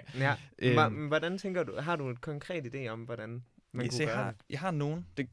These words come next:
Speaker 2: det kommer sikkert blandt andet, altså hele min familie er jo humaniora-folk. Øh, mine forældre er uddannelses- og mediescience og æstetik- og kulturfolk, og mine søstre laver teater, og, altså,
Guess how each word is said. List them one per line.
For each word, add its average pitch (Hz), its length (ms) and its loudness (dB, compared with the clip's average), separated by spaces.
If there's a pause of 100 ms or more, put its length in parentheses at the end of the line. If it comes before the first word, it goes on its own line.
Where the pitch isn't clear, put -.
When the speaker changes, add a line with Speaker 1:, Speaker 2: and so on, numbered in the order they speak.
(100)
Speaker 2:
det 127 180 -2
kommer 196 180 2
sikkert 156 220 2
blandt 127 160 4
andet, 139 100 4
altså 120 180 -2
hele 160 140 2
min 170 100 2
familie 151 300 2
er 95 60 0
jo 101 80 -4
humaniora-folk. 110 920 -6 (280)
Øh, 104 140 -6
mine 98 160 -8
forældre 117 380 2
er 92 180 2 (800)
uddannelses- 117 840 -4
og - 440 -8
mediescience - 1000 -6
og 98 400 -12 (600)
æstetik- 120 380 -8
og 120 60 -12
kulturfolk, 117 640 -8
og - 140 -14
mine 113 160 -4
søstre 120 340 -8
laver 98 240 -6 (800)
teater, - 380 0
og, - 380 -16 (220)
altså, 107 200 -10